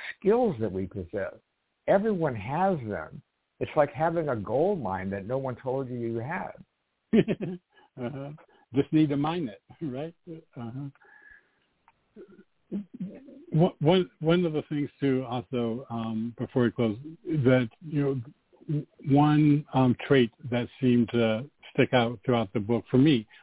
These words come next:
Speaker 2: was that the, the value of curiosity, um, when it comes to, um, expanding awareness.
Speaker 1: Oh yeah. Um,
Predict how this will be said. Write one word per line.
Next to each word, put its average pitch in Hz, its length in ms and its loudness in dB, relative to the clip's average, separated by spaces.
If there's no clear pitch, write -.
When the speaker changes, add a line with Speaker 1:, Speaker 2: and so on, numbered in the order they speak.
Speaker 2:
was 120 220 0
that 120 200 0
the, 123 300 2
the 123 80 -2
value 127 420 2
of 113 80 -6
curiosity, 120 680 -4
um, 113 320 -2
when 117 120 0
it 104 120 -6
comes 113 280 -2
to, 107 400 4
um, 107 560 2
expanding 117 520 2
awareness. 104 440 -6
Speaker 1:
Oh 127 160 8
yeah. 110 340 4
Um, 101 380 -4